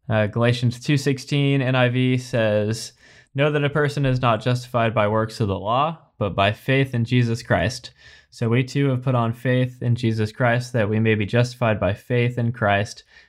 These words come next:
and not by works of the law, because by works of the law, no one will be justified."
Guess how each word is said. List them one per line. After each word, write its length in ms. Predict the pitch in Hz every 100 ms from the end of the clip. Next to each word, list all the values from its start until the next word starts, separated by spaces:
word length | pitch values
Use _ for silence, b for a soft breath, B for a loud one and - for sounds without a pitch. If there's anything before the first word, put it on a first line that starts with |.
| b
and 100 | 104
not 220 | 110 110
by 140 | 107 104
works 320 | 104 107 -
of 60 | 104
the 80 | 101
law, 380 | 101 95 98 b b b
because 280 | - 113 107
by 180 | 110 101
works 380 | 101 123 139 -
of 80 | 135
the 100 | 127
law, 380 | 113 101 101 107
no 240 | 113 113
one 240 | 110 113 110
will 180 | 104 104
be 140 | 107
justified." 880 | 95 98 98 - - 95 80 67